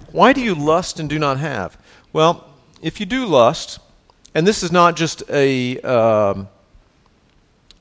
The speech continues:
well, let's just say, you know, I'm being recorded, okay? Let's use the word lust broadly. Is that fair? Uh, lust is not just, um,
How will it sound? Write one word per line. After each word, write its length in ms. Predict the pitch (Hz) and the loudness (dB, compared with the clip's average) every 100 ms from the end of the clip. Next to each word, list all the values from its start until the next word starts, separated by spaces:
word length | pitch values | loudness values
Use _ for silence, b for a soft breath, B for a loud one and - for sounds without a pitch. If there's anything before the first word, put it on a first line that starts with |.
| _ | _
well, 220 | - 143 156 | -6 0 2
let's 160 | 190 | 2
just 160 | 175 - | -2 2
say, 580 | 165 139 139 139 127 - - 52 - - _ _ _ _ _ _ 87 85 104 | 4 6 4 2 -4 -12 -20 -20 -20 -20 _ _ _ _ _ _ -20 -20 -14
you 100 | 120 | -8
know, 300 | 117 101 101 - - - - - - - | -4 -4 -6 -12 -20 -20 -20 -20 -20 -14
I'm 200 | 110 120 | -12 -8
being 140 | 131 | -8
recorded, 440 | 110 135 104 92 - _ - - _ - | -8 -6 -6 -8 -16 _ -20 -20 _ -16
okay? 360 | - 117 110 - b b b | -6 -4 -4 -10 b b b
Let's 220 | 170 - | -6 -4
use 160 | 226 - | -6 -4
the 80 | |
word 260 | 180 170 139 | 2 4 2
lust 540 | 139 151 147 - - - _ _ 117 | 4 6 6 4 -8 -14 _ _ -14
broadly. 600 | - 131 127 120 92 90 85 _ _ - | -2 6 8 6 2 -8 -12 _ _ -6
Is 40 | |
that 120 | 120 | -4
fair? 280 | - 143 175 _ _ _ _ _ _ _ _ _ _ _ _ _ - b b - | 0 -2 -2 _ _ _ _ _ _ _ _ _ _ _ _ _ -20 b b -4
Uh, 160 | 123 | -2
lust 380 | 123 147 170 - | 2 2 2 0
is 120 | 139 | -4
not 360 | 131 139 139 135 | 0 2 2 0
just, 360 | 147 139 - - b b - | 0 0 -4 -14 b b -2
um, 840 | 135 117 113 110 107 104 101 101 | 2 4 4 4 2 0 -4 -10